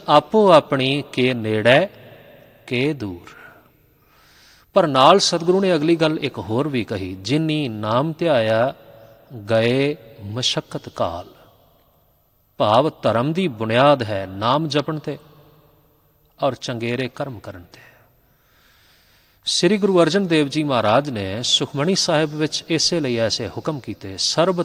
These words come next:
ਧਰਮ ਮੈਂ ਸ੍ਰੇਸ਼ਟ ਧਰਮ, ਹਰ ਕੋ ਨਾਮ ਜਪ ਨਿਰਮਲ ਕਰਮ।" ਪ੍ਰਭੂ ਦਾ ਨਾਮ ਜਪਣਾ ਹੈ, ਨਿਰਮਲ ਕਰਮ ਕਰਨੇ ਨੇ, ਐਸਾ ਜੀਵਨ ਹੋਵੇ। ਗੁਰੂ ਨਾਨਕ ਦੇਵ ਜੀ ਮਹਾਰਾਜ ਨੇ ਜਪਜੀ ਸਾਹਿਬ ਦੀ ਵੀਹਵੀਂ ਪੌੜੀ ਦੇ ਵਿੱਚ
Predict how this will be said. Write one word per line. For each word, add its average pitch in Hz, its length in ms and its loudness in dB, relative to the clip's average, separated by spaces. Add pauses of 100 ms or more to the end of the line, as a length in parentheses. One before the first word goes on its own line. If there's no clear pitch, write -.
ਧਰਮ 113 300 -2
ਮੈਂ 127 240 -4
ਸ੍ਰੇਸ਼ਟ 139 600 -2 (100)
ਧਰਮ, 113 380 -4 (720)
ਹਰ 135 340 2
ਕੋ 123 280 -4
ਨਾਮ 101 420 -8
ਜਪ 123 480 0 (640)
ਨਿਰਮਲ 123 460 -4
ਕਰਮ।" 95 240 -16 (600)
ਪ੍ਰਭੂ 127 260 -4
ਦਾ 127 120 -4
ਨਾਮ 117 300 -4
ਜਪਣਾ 143 280 -8
ਹੈ, 147 100 -14 (920)
ਨਿਰਮਲ 117 380 -4
ਕਰਮ 127 280 -8
ਕਰਨੇ 117 300 -10
ਨੇ, 117 120 -18 (160)
ਐਸਾ 131 260 -2
ਜੀਵਨ 131 340 -8
ਹੋਵੇ। 113 200 -14 (1600)
ਗੁਰੂ 143 260 -6
ਨਾਨਕ 165 300 6
ਦੇਵ 180 240 4
ਜੀ 175 160 -2
ਮਹਾਰਾਜ 147 440 4
ਨੇ 139 240 -2
ਜਪਜੀ 127 420 0
ਸਾਹਿਬ 135 400 0
ਦੀ 139 340 -2
ਵੀਹਵੀਂ 180 420 0
ਪੌੜੀ 120 380 0
ਦੇ 107 140 -4
ਵਿੱਚ - 340 -10